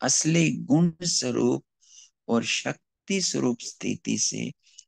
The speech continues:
नीचे आना अर्थात विस्मृत होना, यह भी पाप के खाते में जमा Attention please। कभी भी जो हमारा असली स्वरूप है,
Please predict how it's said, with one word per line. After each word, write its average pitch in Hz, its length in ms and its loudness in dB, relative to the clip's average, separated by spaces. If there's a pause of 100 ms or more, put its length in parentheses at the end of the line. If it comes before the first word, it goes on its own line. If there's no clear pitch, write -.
(160)
नीचे 170 640 0
आना 135 640 0 (420)
अर्थात - 420 -6 (100)
विस्मृत 123 760 -2
होना, 117 640 0 (600)
यह 127 520 0
भी 120 180 4
पाप 98 500 -4
के - 260 -10
खाते - 680 -12
में 50 300 -6
जमा 50 500 -12 (1600)
Attention - 800 -2 (160)
please। - 600 -10 (500)
कभी 90 360 0
भी 131 460 2 (340)
जो 98 140 -6
हमारा 87 280 -4
असली 135 680 0
स्वरूप 78 600 -2
है, 151 640 0